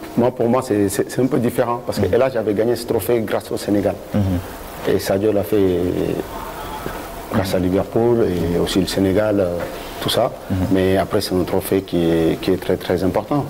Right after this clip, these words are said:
Speaker 2: Mhm.
Speaker 1: surtout pour un joueur africain, de gagner, euh, le Ballon d'Or africain.
Speaker 2: Mhm. Ce qu'il faut peut-être que souvent, là, euh, maintenant, il est invité sur la table, de, de, <laughs> comme là, présentement, il est, il est du côté du Caire pour assister à cette grande cérémonie.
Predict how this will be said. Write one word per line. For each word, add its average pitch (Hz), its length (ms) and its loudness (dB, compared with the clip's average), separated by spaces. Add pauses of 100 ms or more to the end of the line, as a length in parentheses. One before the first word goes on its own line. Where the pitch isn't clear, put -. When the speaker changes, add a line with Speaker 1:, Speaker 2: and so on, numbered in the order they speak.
Speaker 2:
Mhm. 139 80 4
Speaker 1:
surtout 101 260 -2
pour - 160 -2
un 92 120 2
joueur 98 180 2
africain, 131 340 0 (220)
de - 80 0
gagner, 90 480 2 (460)
euh, 87 360 2
le 87 120 2
Ballon 90 240 2
d'Or 87 180 2
africain. 117 300 -4 (180)
Speaker 2:
Mhm. 107 80 0 (480)
Ce - 200 0
qu'il 117 140 0
faut 127 140 2
peut-être 127 300 0
que - 100 0
souvent, 113 300 2
là, 107 160 4
euh, 101 200 2
maintenant, 110 220 2
il 110 100 2
est 104 80 2
invité 101 240 0
sur 107 160 -2
la 98 100 2
table, 101 300 -2
de, 87 80 -2 (240)
de, 92 120 -2 (240)
<laughs> - 340 -10
comme 113 120 2
là, 110 120 4
présentement, 117 420 2
il 113 140 4
est, 107 160 -2
il 117 140 4
est 120 180 4
du 107 100 -2
côté 127 240 0
du 113 140 -2
Caire 131 300 2 (420)
pour 113 100 2
assister 113 520 0
à 107 60 4
cette - 360 -4
grande 104 260 2
cérémonie. 101 420 2